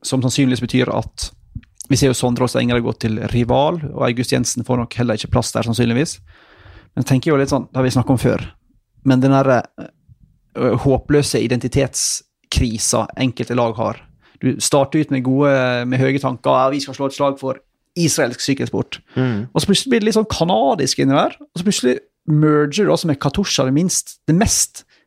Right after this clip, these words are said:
Speaker 1: pregløse sykkellaget i World Touren. Og så får
Speaker 2: Ja,
Speaker 1: du
Speaker 2: det har
Speaker 1: sånn
Speaker 2: blitt
Speaker 1: sammen-,
Speaker 2: pregløst.
Speaker 1: og så får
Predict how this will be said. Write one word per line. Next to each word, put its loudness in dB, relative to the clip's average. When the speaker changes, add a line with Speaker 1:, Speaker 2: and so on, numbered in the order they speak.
Speaker 1:
pregløse 2
sykkellaget 0
i 4
World 4
Touren. 0
Og 4
så -2
får 4
Speaker 2:
Ja, -
Speaker 1:
du 4
Speaker 2:
det 6
har 4
Speaker 1:
sånn 0
Speaker 2:
blitt 4
Speaker 1:
sammen-, 2
Speaker 2:
pregløst. 4
Speaker 1:
og 2
så 0
får 4